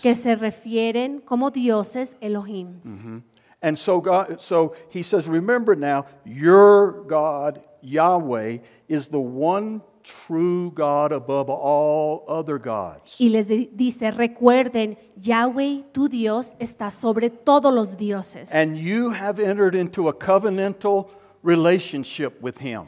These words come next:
Speaker 1: Y has entrado en una relación de pacto con él.
Speaker 2: "You have made a pledge allegiance, if you will, of a loyalty to Yahweh."
Speaker 1: Has hecho una promesa de la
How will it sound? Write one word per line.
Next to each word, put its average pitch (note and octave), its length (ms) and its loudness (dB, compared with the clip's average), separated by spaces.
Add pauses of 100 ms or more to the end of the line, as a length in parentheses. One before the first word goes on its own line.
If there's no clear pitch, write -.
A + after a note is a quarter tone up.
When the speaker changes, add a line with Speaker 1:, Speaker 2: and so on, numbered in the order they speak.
Speaker 1:
Y A#3 180 6
has A#3+ 160 2
entrado B3+ 540 0
en A#3+ 180 0
una B3+ 200 -2
relación B3 680 0
de A3+ 100 -2
pacto A3+ 460 -4
con G3+ 220 -14
él. C#3 140 -12
Speaker 2:
"You A3 360 -2
have F3 600 -4
made F3 520 0
a D#3 260 -4
pledge F#3+ 460 -2
allegiance, E3+ 800 0
if C#3 160 -8
you C3+ 120 -4
will, C#3+ 380 2
of C#3+ 160 -2
a C#3+ 100 2
loyalty D#3 1080 4 (260)
to D#3+ 120 -2
Yahweh." C#3 580 2 (180)
Speaker 1:
Has A3+ 240 -4
hecho C4 260 0
una C4 220 -2
promesa A3+ 680 -2
de G#3+ 120 -2
la G#3 160 -2